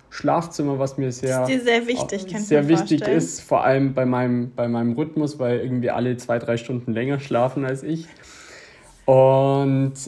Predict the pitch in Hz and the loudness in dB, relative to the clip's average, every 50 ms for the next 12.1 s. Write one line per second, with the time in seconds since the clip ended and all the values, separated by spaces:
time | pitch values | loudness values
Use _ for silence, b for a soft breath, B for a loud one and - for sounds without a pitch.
0 | - 113 120 104 69 - - 127 135 131 127 127 127 117 127 165 185 190 180 - | -12 -10 -10 -10 -10 -10 -10 -10 -6 -4 -2 0 0 2 2 2 2 0 0 -2
1 | 180 170 160 156 147 143 135 139 139 139 139 139 - 139 135 - 139 131 127 123 | 0 2 2 2 2 2 2 0 0 0 0 -2 -2 -6 -6 -4 -6 -6 -6 -4
2 | - 127 117 117 113 - - 131 131 - - - 120 117 - 127 120 120 - 127 | -4 -4 -2 -2 -2 -2 -2 -4 -4 -4 -6 -6 -6 -6 -4 -6 -6 -6 -4 -4
3 | 127 127 123 120 123 131 139 135 - 143 131 127 117 113 120 90 101 - - 117 | -2 -2 -2 -2 0 0 0 0 2 4 6 6 6 4 2 -4 -4 -4 0 2
4 | 120 139 151 160 - 156 143 143 147 147 - - _ - 127 123 127 127 127 127 | 2 2 2 0 -2 -4 -4 -4 -6 -8 -14 -20 _ -8 -4 -2 -2 -2 -4 -6
5 | - - - - 139 135 135 139 135 - - - - - 101 - 120 113 110 - | -10 -16 -10 -8 -6 -6 -6 -8 -10 -14 -18 -14 -12 -10 -8 -6 -6 -6 -6 -8
6 | - - 113 113 120 - - 135 127 127 127 123 113 - 123 113 113 113 113 117 | -6 -4 -2 -2 -2 -4 -4 -4 -2 -2 -2 -4 -6 -6 -6 -6 -4 -4 -4 -4
7 | 117 - - 120 117 113 117 113 120 120 120 - - 127 123 123 127 123 131 131 | -6 -8 -8 -6 -4 -4 -4 -4 -4 -4 -4 -4 -6 -8 -6 -4 -4 -2 -2 -2
8 | 131 139 131 - - - 123 117 117 - - 131 131 123 123 117 - - 123 120 | -2 -4 -6 -6 -6 -6 -4 -4 -4 -4 -6 -6 -4 -4 -6 -6 -6 -6 -4 -4
9 | 113 113 123 113 113 127 123 120 123 120 123 160 160 160 160 156 143 135 135 123 | -4 -4 -4 -4 0 0 0 0 0 -2 -2 -2 -2 -2 -2 -6 -8 -8 -8 -10
10 | 120 127 123 123 127 123 123 147 135 131 127 - 131 117 117 135 139 135 135 - | -8 -6 -6 -6 -6 -6 -6 -6 -6 -6 -6 -6 -6 -6 -4 -4 -4 -4 -6 -6
11 | 127 131 - - 135 135 - 131 123 123 123 123 - - 120 117 117 113 113 - | -6 -8 -8 -8 -10 -8 -6 -4 -4 -4 -4 -6 -8 -10 -8 -6 -4 -6 -6 -8
12 | - | -16